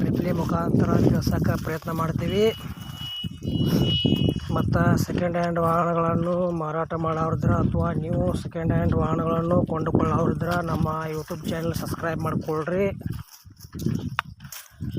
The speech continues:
ಹಾಗಾದ್ರೆ ಬನ್ನಿ ಗೆಳೆಯರೇ, ವಿಡಿಯೋ ಆದ್ರ ಶುರು ಮಾಡೋಣ. ಗೆಳೆಯರದು John Deere ಫೈವ್ ಜೀರೋ ಫೋರ್ ಫೈವ್ ಡಿ ಫೋರ್ ವೀಲ್ ಡ್ರೈವ್ ಸೆಕೆಂಡ್ ಹ್ಯಾಂಡ್ ಟ್ರ್ಯಾಕ್ಟರ್ ಅಷ್ಟ ಮಾರಾಟಕ್ಕಿದೆ.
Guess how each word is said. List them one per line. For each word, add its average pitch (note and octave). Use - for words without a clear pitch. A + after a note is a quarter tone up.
ಹಾಗಾದ್ರೆ E3+
ಬನ್ನಿ F3
ಗೆಳೆಯರೇ, F3
ವಿಡಿಯೋ E3+
ಆದ್ರ F3
ಶುರು E3
ಮಾಡೋಣ. E3
ಗೆಳೆಯರದು E3+
John E3
Deere F3+
ಫೈವ್ E3+
ಜೀರೋ F3
ಫೋರ್ E3+
ಫೈವ್ F3
ಡಿ F#3+
ಫೋರ್ E3+
ವೀಲ್ F3+
ಡ್ರೈವ್ E3+
ಸೆಕೆಂಡ್ E3
ಹ್ಯಾಂಡ್ E3
ಟ್ರ್ಯಾಕ್ಟರ್ D#3+
ಅಷ್ಟ -
ಮಾರಾಟಕ್ಕಿದೆ. D#3